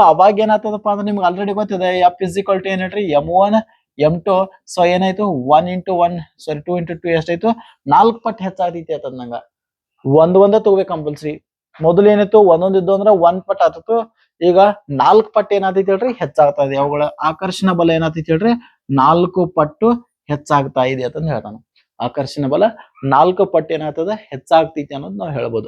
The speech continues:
ಹೌದಾ? ಎಸ್, ಅರ್ಥ ಆಗಿದೆ ಅನ್ಕೊಂಡಿದ್ದೀನಿ. ಬನ್ನಿ ನೆಕ್ಸ್ಟ್ ಮುಂದಿನ ಪ್ರಶ್ನೆ ಮತ್ತೊಂದಿದೆ. ಭೂಮಿಯ ರಾಶಿ ಕೊಟ್ಟಿದ್ದಾರೆ.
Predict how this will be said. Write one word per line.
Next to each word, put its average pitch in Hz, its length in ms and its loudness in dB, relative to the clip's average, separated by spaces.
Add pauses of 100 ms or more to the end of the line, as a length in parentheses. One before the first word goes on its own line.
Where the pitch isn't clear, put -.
(120)
ಹೌದಾ? 196 160 4 (340)
ಎಸ್, 135 180 -2
ಅರ್ಥ 156 240 0
ಆಗಿದೆ 180 240 4
ಅನ್ಕೊಂಡಿದ್ದೀನಿ. 190 480 0 (220)
ಬನ್ನಿ 185 240 0
ನೆಕ್ಸ್ಟ್ 180 240 -8
ಮುಂದಿನ 185 280 -4
ಪ್ರಶ್ನೆ 170 320 -8
ಮತ್ತೊಂದಿದೆ. 180 400 2 (920)
ಭೂಮಿಯ 226 340 6 (160)
ರಾಶಿ 180 380 0
ಕೊಟ್ಟಿದ್ದಾರೆ. 185 380 2